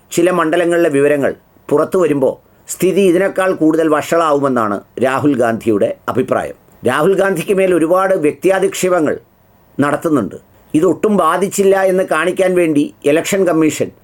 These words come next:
എല്ലാ സംസ്ഥാനങ്ങളിലും എസ് ഐ ആർ നടത്താൻ പോകുന്നു എന്നൊക്കെ പറഞ്ഞ് ഉള്ള ഒരു ആത്മവിശ്വാസം പ്രകടിപ്പിക്കുന്നുണ്ട്. അതൊക്കെ ഒരു പ്ലാനിൻ്റെ ഭാഗമാണ്. കാരണം, അങ്ങനെ ഡൗൺ ആയിപ്പോയി എന്ന് തോന്നിയാൽ എതിരാളി ശക്തി ആർജിക്കുമെന്നുള്ളതുകൊണ്ട് അതുണ്ടാകാതിരിക്കാൻ വേണ്ടി അതിൻ്റെ നടപടികളുമായി മുന്നോട്ട് പോകും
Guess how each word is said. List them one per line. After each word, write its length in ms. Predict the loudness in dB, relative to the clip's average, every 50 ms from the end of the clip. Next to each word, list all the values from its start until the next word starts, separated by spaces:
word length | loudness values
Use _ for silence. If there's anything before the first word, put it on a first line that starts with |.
| _ _ _ -2 0
എല്ലാ 220 | 0 2 2 0
സംസ്ഥാനങ്ങളിലും 760 | 0 -2 -2 -2 -2 -2 -2 0 0 0 0 2 2 2 2
എസ് 180 | 2 0 0 0
ഐ 120 | 2 2
ആർ 120 | 2 2 0
നടത്താൻ 400 | 0 0 -2 0 -2 -2 0 2
പോകുന്നു 360 | 2 2 2 2 2 2 2
എന്നൊക്കെ 300 | 2 2 2 0 -2 -2
പറഞ്ഞ് 360 | -2 0 0 0 0 -2 -4 -8 _ _ _ _ -2
ഉള്ള 160 | 0 2 4 4
ഒരു 100 | 2 2
ആത്മവിശ്വാസം 720 | 0 -2 -2 -2 0 0 0 0 0 -2 0 0 0 0
പ്രകടിപ്പിക്കുന്നുണ്ട്. 600 | 0 0 0 0 -2 -2 -4 -2 -2 -2 -2 0
അതൊക്കെ 220 | 0 0 0 0
ഒരു 80 | 0 0 0 -2
പ്ലാനിൻ്റെ 440 | -2 -2 0 0 -2 0 0 0 0
ഭാഗമാണ്. 520 | 0 2 2 2 2 0 0 -2 -2 -4 -2 -2
കാരണം, 400 | -2 -2 -2 -2 -2 -2 -4 -6 _ _ -20 _ _ -4 -2
അങ്ങനെ 180 | 0 0 0
ഡൗൺ 320 | 0 0 2 2 2 2 2
ആയിപ്പോയി 460 | 2 2 0 0 2 2 2 4 4
എന്ന് 260 | 4 2 2 0 0 0 0
തോന്നിയാൽ 440 | 2 2 2 2 2 2 0 -2 -6 -10 _ _ _ _ _ _ _ -2
എതിരാളി 420 | 0 0 2 2 2 2 2 0 0
ശക്തി 320 | 0 -2 -4 -2 0 0 2
ആർജിക്കുമെന്നുള്ളതുകൊണ്ട് 1000 | 2 2 0 0 -2 0 0 0 2 2 2 2 2 4 4 2 2 2 0 -2 -2 -2 -4 -2
അതുണ്ടാകാതിരിക്കാൻ 920 | 0 2 2 2 2 2 2 0 0 0 0 0 -2 0 0 0 0 2
വേണ്ടി 340 | 2 0 0 0 -4 -6 -8 _ _ _ -20 -20 _ _ -6 -2
അതിൻ്റെ 240 | -2 0 0 0
നടപടികളുമായി 680 | 0 2 2 2 2 2 2 2 2 2 2 2 2 2
മുന്നോട്ട് 340 | 2 2 2 0 0 0
പോകും 360 | 0 2 2 2 2 0 -2